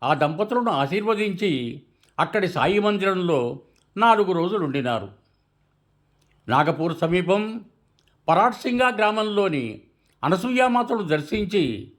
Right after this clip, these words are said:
ఆమె ఆశీస్సులు పొందారు. మహారాష్ట్ర కాటేల్ ప్రాంత యోగి సంత్ గులాబ్ బాబా ఒంగోలు వచ్చి పంతొమ్మిది వందల తొంభై ఐదు షిరిడి సాయి మందిర కుంభాభిషేకోత్సవంలో పాల్గొని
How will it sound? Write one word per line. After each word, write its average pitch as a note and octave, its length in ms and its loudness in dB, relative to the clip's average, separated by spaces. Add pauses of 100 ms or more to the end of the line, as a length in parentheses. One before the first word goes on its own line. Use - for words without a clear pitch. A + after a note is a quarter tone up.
(520)
ఆమె C3+ 240 2
ఆశీస్సులు C#3 560 0
పొందారు. A#2 680 -4 (1120)
మహారాష్ట్ర C#4 600 4
కాటేల్ B3+ 540 0 (100)
ప్రాంత A#3 260 -2
యోగి E3 720 -2 (840)
సంత్ G3+ 240 2
గులాబ్ G3 360 2
బాబా G3+ 340 2
ఒంగోలు G3 420 0
వచ్చి E3+ 640 -4 (500)
పంతొమ్మిది F#3 360 2
వందల F#3+ 200 2
తొంభై F3 400 0
ఐదు E3 500 -2 (360)
షిరిడి G#3+ 300 0
సాయి F#3+ 340 2
మందిర A3 320 -2
కుంభాభిషేకోత్సవంలో G3 1200 -2
పాల్గొని E3 720 -2